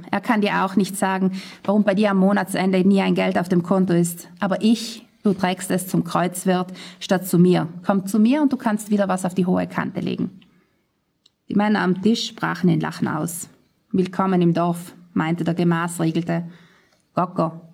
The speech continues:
stellte sich ein anderer vor und hielt Lovis seine Hand entgegen. „Eigentlich Karl, aber ich will ja nicht mit dem da verwechselt werden und Gocko ist ganz passend, finde ich.“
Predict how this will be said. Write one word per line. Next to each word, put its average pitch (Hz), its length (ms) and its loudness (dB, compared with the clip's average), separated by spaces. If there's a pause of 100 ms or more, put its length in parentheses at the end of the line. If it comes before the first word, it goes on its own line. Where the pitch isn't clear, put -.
(200)
stellte 170 400 -2
sich 196 180 0
ein 185 80 2
anderer 202 380 0
vor 208 240 0
und 190 100 0
hielt 185 220 0
Lovis 185 300 0
seine 175 220 0
Hand 190 220 0
entgegen. 185 500 0 (480)
„Eigentlich 185 400 -2
Karl, 190 380 -2
aber 185 220 -2
ich 208 160 0
will 220 100 4
ja 190 100 4
nicht 196 260 2
mit 170 260 0 (260)
dem 196 240 2
da 170 380 -2 (160)
verwechselt 180 500 -2
werden 185 240 0
und 240 300 2
Gocko 311 260 -2
ist 196 240 0
ganz 185 300 -2
passend, - 420 -4
finde 165 300 -2
ich.“ - 280 -8